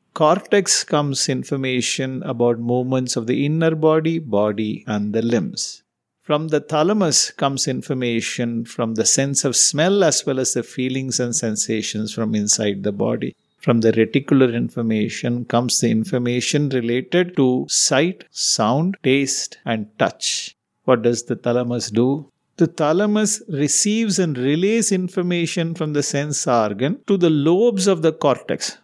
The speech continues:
prefrontal, frontal, parietal, temporal, occipital lobes to act as intermediary agent and relay information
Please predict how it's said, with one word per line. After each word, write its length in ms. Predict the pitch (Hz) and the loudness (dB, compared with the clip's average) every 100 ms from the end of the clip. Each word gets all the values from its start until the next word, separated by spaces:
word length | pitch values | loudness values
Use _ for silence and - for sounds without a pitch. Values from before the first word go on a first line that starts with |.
| - | -4
prefrontal, 880 | 123 110 - 107 104 - 104 101 117 _ _ | 2 2 2 -2 -2 0 0 0 -4 _ _
frontal, 760 | - 120 113 107 110 101 98 - _ - | -2 0 0 0 0 0 -2 -6 _ 0
parietal, 640 | 120 120 117 113 104 104 107 - | 2 2 0 0 0 -2 -8 -2
temporal, 640 | 117 117 123 110 104 101 - 135 | -2 0 -2 -2 -2 -2 -4 0
occipital 560 | 135 135 127 113 113 | 2 0 -2 -2 -2
lobes 580 | 101 98 90 - - - | 0 0 -2 -4 -6 -2
to 140 | 151 - | 0 2
act 480 | 156 180 208 - | 2 2 0 0
as 160 | 180 - | -2 -2
intermediary 920 | 240 202 208 208 185 143 120 101 - | 0 2 2 2 2 4 2 0 -4
agent 440 | 156 185 165 113 - - | -2 0 2 0 -6 -2
and 200 | 151 123 | 0 2
relay 400 | 151 180 226 220 | 2 2 2 2
information 960 | 190 180 190 180 165 151 196 180 180 | 0 0 0 0 0 -2 0 0 -2